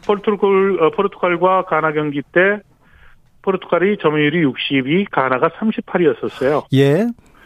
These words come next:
Speaker 1: 그때 가나는 파이브백을 가동을 했습니다.
Speaker 2: 예.
Speaker 1: 어, 포르투갈은 내심 결승까지도 그 꿈꾸고 있는, 어, 우리 조의 가장 강팀인 것은 사실이잖아요.
Speaker 2: 네.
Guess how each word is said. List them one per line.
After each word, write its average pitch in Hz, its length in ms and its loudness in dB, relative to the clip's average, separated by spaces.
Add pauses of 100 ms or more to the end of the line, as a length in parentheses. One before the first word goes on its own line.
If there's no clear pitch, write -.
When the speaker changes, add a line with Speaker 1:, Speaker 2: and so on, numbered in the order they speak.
(260)
Speaker 1:
그때 185 480 0
가나는 156 560 0 (100)
파이브백을 214 680 2
가동을 143 460 -2
했습니다. 110 440 -6 (120)
Speaker 2:
예. 147 240 2 (440)
Speaker 1:
어, 135 120 2
포르투갈은 180 540 0
내심 156 420 0
결승까지도 160 840 0
그 160 120 -6
꿈꾸고 180 400 0
있는, 160 380 -2 (380)
어, 147 80 2
우리 151 180 2
조의 170 180 2
가장 160 240 -4
강팀인 135 480 -4
것은 147 280 0
사실이잖아요. 120 800 -2
Speaker 2:
네. 139 260 2